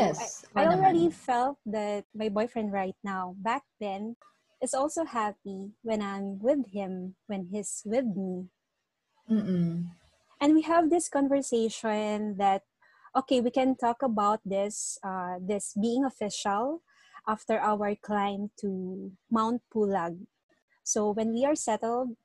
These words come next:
Speaker 2: in the homestay, <laughs> I don't know, it just came to me to ask him, "Okay,
Speaker 1: Mm.
Speaker 2: tayo na ba?"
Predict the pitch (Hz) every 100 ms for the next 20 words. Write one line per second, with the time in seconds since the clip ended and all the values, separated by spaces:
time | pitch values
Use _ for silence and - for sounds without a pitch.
0 | - 214 208 208 214 220 214 196 - -
1 | 185 175 208 _ _ _ _ _ - -
2 | _ _ _ - - - - 277 285 240
3 | 247 262 - 233 294 - 247 247 262 226
4 | 220 220 - 202 202 - - 202 190 190
5 | 208 _ _ _ _ _ _ _ 214 -
6 | - 359 330 226 165 170 175 - 240 247
7 | 196 180 196